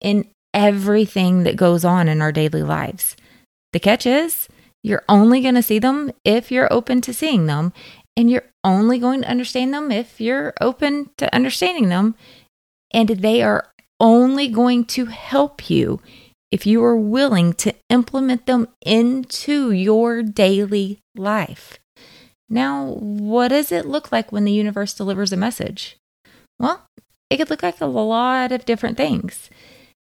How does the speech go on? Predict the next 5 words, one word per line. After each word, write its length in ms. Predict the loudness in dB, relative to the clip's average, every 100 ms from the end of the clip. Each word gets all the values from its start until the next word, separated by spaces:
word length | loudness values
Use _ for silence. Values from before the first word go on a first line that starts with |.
| -4
Maybe 320 | 0 0 0
you 160 | -4 -4
received 400 | -6 -6 -8 -4
unexpected 640 | -2 -2 -4 -8 -6 -4 -2
money. 480 | 0 0 0 -4